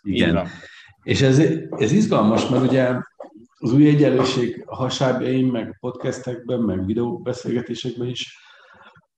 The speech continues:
Speaker 1: eh, hát azért, hogy aki követ minket, azért az látja, hogy mondjuk a baljobb skálán, hogy a gazdasági értelemben nézünk, akkor mi azért próbálunk a baloldali, eh, megfejtéseket minél inkább asztalra tenni. Pont ugye az az egyik problémánk, hogy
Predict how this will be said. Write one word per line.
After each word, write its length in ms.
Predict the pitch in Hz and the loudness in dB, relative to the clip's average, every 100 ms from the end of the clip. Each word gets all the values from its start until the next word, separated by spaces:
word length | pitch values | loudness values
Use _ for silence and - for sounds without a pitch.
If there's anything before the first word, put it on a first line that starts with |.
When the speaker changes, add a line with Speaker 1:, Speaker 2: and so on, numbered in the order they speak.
| _ _ _ - | _ _ _ -6
Speaker 1:
eh, 380 | - 127 131 127 | 0 4 4 4
hát 220 | 131 123 | 2 2
azért, 180 | 120 131 | 2 4
hogy 120 | 127 | 2
aki 220 | 107 - | -2 -2
követ 300 | 143 131 - | 2 4 4
minket, 240 | 131 139 | 0 0
azért 280 | 131 123 120 | -2 -4 -4
az 120 | 120 | -4
látja, 380 | 127 127 127 117 | 0 0 -2 -4
hogy 80 | 110 | -4
mondjuk 300 | 113 110 107 | -2 -2 -4
a 400 | 110 107 107 - 113 | -6 -6 -8 -12 -8
baljobb 340 | 113 123 113 - | 0 2 2 0
skálán, 540 | - 123 117 113 104 | -4 -2 -2 -2 -2
hogy 180 | 107 110 | -4 -6
a 40 | |
gazdasági 420 | 110 117 113 104 | -8 -8 -6 -6
értelemben 420 | 107 110 107 101 98 | -6 -4 -2 -2 -2
nézünk, 320 | 113 110 110 | -2 -2 -4
akkor 220 | 104 104 | -6 -4
mi 100 | 110 | -4
azért 240 | 104 107 | -2 -6
próbálunk 460 | - 117 104 98 98 | -8 -4 -2 -4 -6
a 40 | |
baloldali, 1040 | 98 110 101 98 95 98 98 98 98 - - | -4 -2 0 -2 -4 -4 -4 -2 -4 -6 -14
eh, 280 | 95 95 - - _ - - _ _ _ _ _ _ _ _ _ | -12 -10 -12 -16 _ -18 -18 _ _ _ _ _ _ _ _ _
megfejtéseket 960 | 107 104 - 101 101 98 104 101 - - | -6 -4 -2 -2 -2 -4 -4 -6 -6 -4
minél 240 | 101 104 | -2 0
inkább 280 | 101 104 95 | 0 -2 -6
asztalra 380 | 95 - 95 92 | -6 -8 -10 -6
tenni. 220 | 107 107 | -2 -2
Pont 280 | 104 104 104 | -2 -6 -4
ugye 160 | 107 | -4
az 120 | 98 90 | -4 -4
az 120 | 95 | 0
egyik 260 | 101 101 | 0 0
problémánk, 640 | 104 110 101 95 90 87 90 | -2 -2 0 0 -2 -4 -8
hogy 200 | 98 | -10